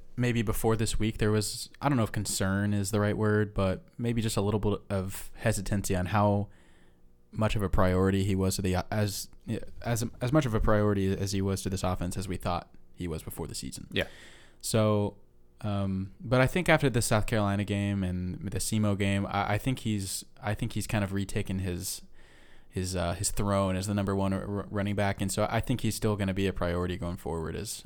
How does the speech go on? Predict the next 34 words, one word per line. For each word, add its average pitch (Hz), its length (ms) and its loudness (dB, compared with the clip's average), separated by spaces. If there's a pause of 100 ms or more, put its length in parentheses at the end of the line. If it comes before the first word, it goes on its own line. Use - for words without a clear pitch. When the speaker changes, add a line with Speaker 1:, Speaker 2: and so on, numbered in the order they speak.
Speaker 1:
as 85 120 -10
the - 80 -8
main 82 220 -6
guy. - 300 -8 (1000)
Speaker 2:
I 87 140 4
would 80 80 0
agree, 92 400 -4
and 92 80 0
I 90 60 0
think 90 200 -4
he 85 480 -8 (640)
should 92 320 -4
pretty 117 300 -2
easily, 87 500 0 (320)
uh, 80 280 -6
crack - 300 -2
that - 140 -2
top 80 240 -2
five 78 260 -4
spot. 78 380 -4 (200)
Speaker 1:
Mm-hmm. 92 320 -2 (220)
Speaker 2:
And 82 340 -6 (360)
it'll 92 180 -4
be 82 160 -4
set 104 360 0
up. 92 260 0
I 98 100 4
still 92 240 -2
think 85 220 -6
he's 80 160 -8
gone 92 380 -4
after 98 200 -6
this 98 160 -4
season, 101 440 -6